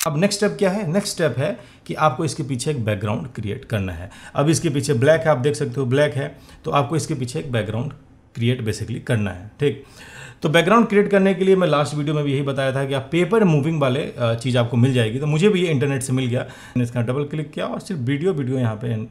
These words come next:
ड्रैग किया और ये इसके नीचे यहाँ पे आ गई, है ना। और इसका साइज मैंने थोड़ा सा इंक्रीज कर दिया।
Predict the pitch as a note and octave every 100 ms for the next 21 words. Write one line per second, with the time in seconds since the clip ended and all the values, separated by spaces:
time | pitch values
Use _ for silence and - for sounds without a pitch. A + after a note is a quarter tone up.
0 | A#2 G#2+ A#2+ B2+ D#3 A3 - _ _ _
1 | _ - _ _ D3 B2+ A#2 - - A#2+
2 | - A#2+ G#2+ G2+ B2 G#2+ F#2 - - -
3 | G#2+ F2 F2 F2 - _ _ _ _ C#3+
4 | B2+ - - - - - _ - - -
5 | G#2+ G#2+ G#2 A2+ - - A#2 - A#2 A2
6 | A2+ A2 A2 G#2+ A2 G#2+ G#2 - G3+ -
7 | _ _ _ _ B2 G2+ A2 G#2+ - F#2+
8 | F#2+